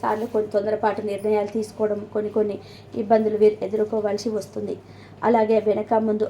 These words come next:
ఆలోచించకుండా నిర్ణయాలు తీసుకొని ఆ పని మొదలుపెట్టడం వల్ల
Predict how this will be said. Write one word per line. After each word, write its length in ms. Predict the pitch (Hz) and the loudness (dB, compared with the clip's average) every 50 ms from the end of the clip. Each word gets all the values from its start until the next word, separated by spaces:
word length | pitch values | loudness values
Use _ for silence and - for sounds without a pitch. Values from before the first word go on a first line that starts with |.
| - | -2
ఆలోచించకుండా 720 | 202 202 208 208 - 214 208 220 226 226 214 208 202 208 | -2 -2 -2 -4 -4 -6 -6 -4 -4 -4 -4 -4 -4 -4
నిర్ణయాలు 500 | 214 208 208 208 220 226 220 220 208 202 | -4 -2 -2 -2 -2 -2 0 -2 -2 -2
తీసుకొని 540 | 208 202 220 214 214 - - 208 214 185 - - - - - - - - - | -2 -2 -2 -4 -4 -4 -4 -4 -2 -4 -4 -6 -10 -16 -18 -20 -18 -8 -4
ఆ 60 | - | -4
పని 280 | 214 - 220 220 220 226 | -2 0 0 0 2 0
మొదలుపెట్టడం 640 | 220 214 208 202 214 208 214 220 214 220 208 196 196 | 0 0 0 0 0 0 0 0 -2 -2 -2 -4 -4
వల్ల 280 | 196 190 196 202 202 | -4 -4 -4 -4 -6